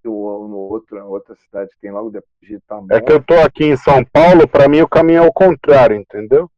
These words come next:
Speaker 1: É, não, aí você vai chegar em Itamonte, Pouso Alto. Pouso Alto, meu amigo, tem uma linguiça, tem um pão com linguiça, com queijo dentro, que é de, de, a gente, toda vez que a gente vai pra lá, a gente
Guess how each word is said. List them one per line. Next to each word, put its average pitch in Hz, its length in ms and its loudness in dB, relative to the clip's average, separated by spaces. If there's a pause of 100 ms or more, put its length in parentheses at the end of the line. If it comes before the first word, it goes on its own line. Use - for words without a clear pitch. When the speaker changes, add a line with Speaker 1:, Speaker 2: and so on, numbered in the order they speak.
(300)
Speaker 1:
É, 143 300 -4
não, 156 200 -6
aí 139 140 -4
você 156 260 -6
vai 151 320 -2
chegar 147 320 -12
em 147 120 -16
Itamonte, 139 640 -12 (120)
Pouso 160 440 -4
Alto. 156 640 -12 (180)
Pouso 120 320 -12
Alto, 117 380 -8
meu 110 160 -14
amigo, 104 500 -14 (140)
tem 127 240 -14
uma 113 260 -10
linguiça, 101 680 -16 (340)
tem - 100 -20
um - 140 -20 (180)
pão 151 300 -18
com 151 100 -20
linguiça, 98 540 -20 (1000)
com 123 180 -20 (140)
queijo 117 460 -10
dentro, 104 520 -20 (680)
que 135 260 -8
é 123 240 -2
de, 143 440 -8
de, 117 500 -10 (460)
a 120 120 -10
gente, 160 260 -12
toda 233 300 2
vez 175 220 -4
que 208 80 -10
a 151 60 -6
gente 156 240 -12
vai 131 180 -8
pra 127 240 -14
lá, 110 120 -14
a 117 80 -12
gente 139 240 -20